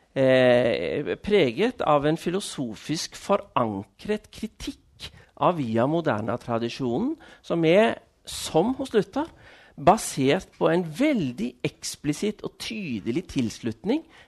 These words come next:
til Nikenums og Kalkedons inkarnasjonstenkning og tonatur,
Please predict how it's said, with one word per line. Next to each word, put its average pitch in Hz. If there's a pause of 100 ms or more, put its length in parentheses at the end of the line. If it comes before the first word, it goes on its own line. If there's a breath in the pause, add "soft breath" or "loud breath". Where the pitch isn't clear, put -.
(140)
til 165 (240 soft breath)
Nikenums 156
og -
Kalkedons 107
inkarnasjonstenkning 120
og 131
tonatur, 80